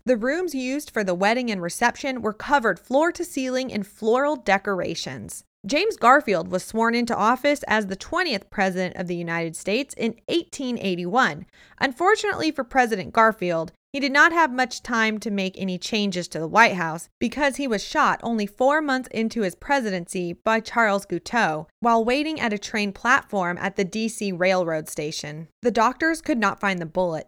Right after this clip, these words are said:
and even acquired help from Doctor Alexander Graham Bell to try to find where the bullet might be located using electricity. But it was no use. Garfield died a slow and painful death, lasting three months.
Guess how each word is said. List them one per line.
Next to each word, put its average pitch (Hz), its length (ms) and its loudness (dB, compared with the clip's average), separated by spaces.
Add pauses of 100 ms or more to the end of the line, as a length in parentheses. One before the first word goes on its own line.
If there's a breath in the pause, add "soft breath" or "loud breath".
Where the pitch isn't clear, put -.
and 208 120 -2
even 277 280 0
acquired 277 420 2
help 214 340 0
from 202 180 -4
Doctor 233 400 2
Alexander 202 580 0
Graham 175 340 -2
Bell 170 400 2 (200 soft breath)
to 208 100 -4
try 269 340 0
to 320 80 -4
find 247 400 -2
where 202 200 2
the 196 80 -2
bullet 208 300 0
might 180 300 -4
be 196 460 -4
located 180 640 0
using 240 480 -2
electricity. 175 920 -4 (240)
But 262 260 6
it 196 160 -2
was 185 180 -4
no 190 200 -2
use. 165 440 -8 (220 loud breath)
Garfield 302 500 4
died 220 300 2
a - 80 -2
slow 226 460 -2
and 190 200 -4
painful 240 580 -4
death, 160 380 -4
lasting 202 460 2
three 220 420 -6
months. 175 560 -2